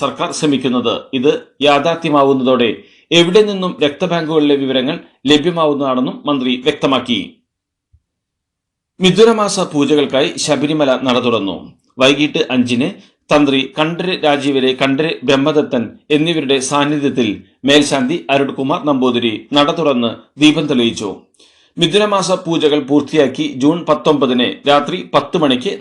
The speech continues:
നടയടയ്ക്കും. മൂവാറ്റുപുഴയിൽ വാഹന പരിശോധനയ്ക്കിടെ പോലീസ് ഉദ്യോഗസ്ഥനെ കാറിടിപ്പിച്ച് കൊല്ലാൻ ശ്രമം. മൂവാറ്റുപുഴ കദലിക്കാട് ഇന്നലെ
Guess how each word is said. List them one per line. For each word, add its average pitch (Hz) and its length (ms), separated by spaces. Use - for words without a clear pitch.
നടയടയ്ക്കും. 123 640
മൂവാറ്റുപുഴയിൽ 208 760
വാഹന 147 400
പരിശോധനയ്ക്കിടെ 147 580
പോലീസ് 143 320
ഉദ്യോഗസ്ഥനെ 135 580
കാറിടിപ്പിച്ച് 139 640
കൊല്ലാൻ 113 240
ശ്രമം. 95 280
മൂവാറ്റുപുഴ 131 520
കദലിക്കാട് 120 500
ഇന്നലെ 135 300